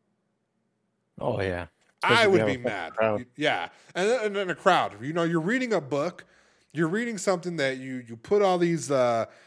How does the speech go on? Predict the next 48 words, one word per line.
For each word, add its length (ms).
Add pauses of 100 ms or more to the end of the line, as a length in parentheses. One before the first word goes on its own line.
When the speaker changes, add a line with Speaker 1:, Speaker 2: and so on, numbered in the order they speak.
(720)
Speaker 2:
uh, 220
sensitive 720
thing, 540
like, 200
sensitive 500
things, 460
uh, 60
filters, 580
you 100
know? 240 (340)
You 100
put 220
the 80
filters 460
on 260
to 180
remove 600 (300)
the 160
N-word 420
clearly 440
or 100
just 200
bad 280
words 200
in 80
general. 600 (340)
Uh, 340
you 120
do 200
it 100
to, 420 (100)
uh, 60
remove 340
spam. 640 (340)
You 100
do 220
it 80
to 120
remove, 560
uh, 260
capital 540
spam. 520
Like, 160
shit 200
like 200
that. 180
You, 220
you 180